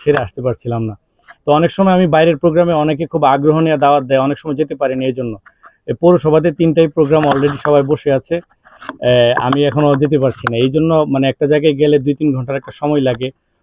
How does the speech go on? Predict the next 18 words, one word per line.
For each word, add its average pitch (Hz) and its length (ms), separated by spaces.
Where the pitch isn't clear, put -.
ওখানে 143 280
ওই 147 220
সংগঠনটাকে 139 680
জানতে 135 340
একটু 135 180
সময় 139 280
লাগে, 127 220
তাদের 127 240
সাথে 139 200
একটু 127 180
কথা 131 180
বলতে 135 220
সময় 127 280
লাগে। 120 240
এই 131 60
জন্য 151 180
অনেক 147 180
সময়, 160 300